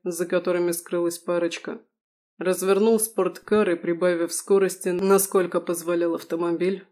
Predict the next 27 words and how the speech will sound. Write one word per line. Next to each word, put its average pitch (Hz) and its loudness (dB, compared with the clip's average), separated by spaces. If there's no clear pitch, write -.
уехал 185 2
прочь. - -14
Ночь 185 2
была 175 2
беспокойной, 170 -4
и 185 2
я 190 6
настолько 196 4
был 175 -2
зол 196 4
на 170 0
себя, 165 -6
что - -4
решил 170 -2
свернуть 170 -2
свои 170 0
поиски 170 0
Игнис 175 -2
и 185 -2
вернуться 180 2
в 165 -2
Осириус. - -8
Стартую 180 0
с - -4
этим 165 -2
же 170 -6
рассветом. 160 -8